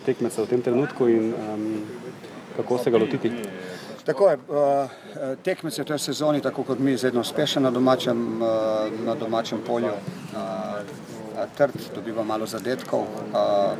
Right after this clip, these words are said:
Speaker 2: ima veliko zveznih igralcev, kateri imajo odlično posest in, eh, so v teh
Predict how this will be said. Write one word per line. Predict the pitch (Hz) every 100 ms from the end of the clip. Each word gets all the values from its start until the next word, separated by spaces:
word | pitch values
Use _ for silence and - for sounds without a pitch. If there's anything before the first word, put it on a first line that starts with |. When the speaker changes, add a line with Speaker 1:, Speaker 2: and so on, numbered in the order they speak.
| - 80 - -
Speaker 2:
ima | 127 117
veliko | 113 113 - 110
zveznih | 101 117 113 113 95
igralcev, | 110 120 135 117 -
kateri | 107 113 107 104 101 - 131
imajo | 113 110
odlično | 104 104 - -
posest | 98 - 147 117 107
in, | 98 101
eh, | 101 101 98 - 98 101 87
so | - 123
v |
teh | 110 127 -